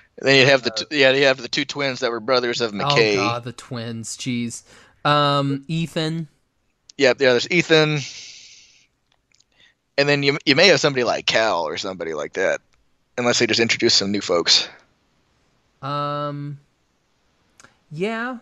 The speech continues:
Speaker 2: maybe Cal, maybe, uh, I was trying to think if there was anybody else that was, like, really, like, standouty.
Speaker 1: So of, of the parents, not so much. I mean, there was, there was,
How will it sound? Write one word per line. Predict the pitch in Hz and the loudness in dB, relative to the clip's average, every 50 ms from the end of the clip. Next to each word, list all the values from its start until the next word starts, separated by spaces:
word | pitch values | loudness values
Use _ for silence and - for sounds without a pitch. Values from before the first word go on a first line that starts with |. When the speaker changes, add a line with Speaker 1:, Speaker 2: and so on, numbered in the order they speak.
| _ | _
Speaker 2:
maybe | 165 165 175 185 185 202 | -14 -12 -12 -12 -12 -12
Cal, | 190 - 151 165 165 165 165 165 175 175 165 | -14 -14 -10 -8 -6 -6 -6 -6 -8 -10 -10
maybe, | 151 139 139 147 151 151 160 170 170 170 170 170 170 165 160 - | -10 -8 -8 -8 -8 -10 -12 -12 -12 -12 -12 -12 -12 -12 -12 -10
uh, | 135 139 139 131 123 120 117 117 110 107 110 104 104 - _ _ _ _ _ _ _ _ _ _ _ _ _ _ _ _ _ _ - | -10 -10 -8 -10 -10 -10 -8 -8 -8 -10 -10 -12 -14 -16 _ _ _ _ _ _ _ _ _ _ _ _ _ _ _ _ _ _ -12
I | 143 | -12
was | 147 139 | -12 -10
trying | - - 190 220 208 | -8 -8 -8 -6 -6
to | 175 | -8
think | - 156 143 139 | -8 -8 -10 -8
if | 131 | -10
there | 120 113 | -10 -10
was | 110 104 127 | -10 -10 -12
anybody | 120 117 113 110 117 110 110 101 107 120 - _ _ _ _ _ _ _ _ _ _ _ _ _ _ _ _ _ - | -12 -12 -12 -12 -12 -12 -12 -12 -14 -16 -18 _ _ _ _ _ _ _ _ _ _ _ _ _ _ _ _ _ -14
else | 120 113 110 110 - - | -12 -12 -12 -12 -14 -14
that | - 110 98 | -14 -14 -14
was, | 113 113 104 - | -14 -16 -16 -14
like, | 104 107 107 | -16 -16 -16
really, | - 113 110 110 113 110 107 104 104 110 - _ _ _ _ _ _ _ - - - - - - - - _ _ _ _ _ _ _ _ _ _ _ - | -14 -14 -12 -12 -10 -12 -12 -14 -14 -18 -20 _ _ _ _ _ _ _ -16 -14 -14 -14 -14 -18 -20 -20 _ _ _ _ _ _ _ _ _ _ _ -10
like, | 120 110 110 101 - _ | -10 -8 -8 -10 -12 _
standouty. | - - - - - 151 143 139 135 127 123 117 113 117 110 110 107 104 113 - _ _ _ _ _ _ _ _ _ _ _ _ _ _ - - _ _ - - - - - - - - - - - _ _ _ _ - | -10 -8 -8 -4 -2 -2 0 0 0 0 0 0 0 0 0 -2 -6 -8 -10 -12 _ _ _ _ _ _ _ _ _ _ _ _ _ _ -20 -20 _ _ -18 -16 -14 -14 -12 -12 -12 -12 -14 -16 -18 _ _ _ _ -2
Speaker 1:
So | - - - - | 2 4 6 8
of, | - - 190 - - | 6 6 6 6 4
of | 180 185 170 | 4 6 4
the | 156 | 2
parents, | - - 180 226 277 247 - 202 | 0 2 4 4 4 4 4 2
not | 226 233 | 2 2
so | - - 170 147 | 2 2 0 2
much. | 147 170 180 151 117 - | 4 4 4 4 4 2
I | 143 | 0
mean, | 147 147 147 | 0 2 4
there | 147 147 | 4 4
was, | 143 135 127 - | 4 4 2 2
there | - 160 | 4 6
was, | 147 131 131 - | 6 6 4 0